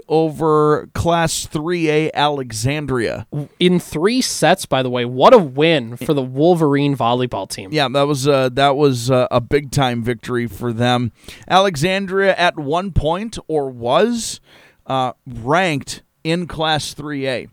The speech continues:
Speaker 2: I think as high as number ten.
Speaker 1: So that's a big victory, uh, for the Wolverines last night. Uh, the Pillager Huskies having the opposite season,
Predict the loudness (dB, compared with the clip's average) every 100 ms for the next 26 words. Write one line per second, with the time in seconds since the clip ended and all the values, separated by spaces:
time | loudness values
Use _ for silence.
0 | _ 2 2 2 -2 -2 2 2 2 -2
1 | -4 -6 -2 -2 -2 -8 -18 -6 4 8
2 | 8 6 4 0 0 -2 0 0 -2 0
3 | -2 -4 -10 -2 0 0 0 2 2 2
4 | 0 0 2 2 2 -2 -2 -4 -4 -4
5 | -2 0 -2 -4 -6 -4 -2 -2 -4 -10
6 | -16 -20 -14 0 2 2 2 4 4 4
7 | 2 4 2 0 0 2 4 2 -2 -4
8 | 0 4 4 2 -2 -4 -4 -4 -4 -4
9 | -6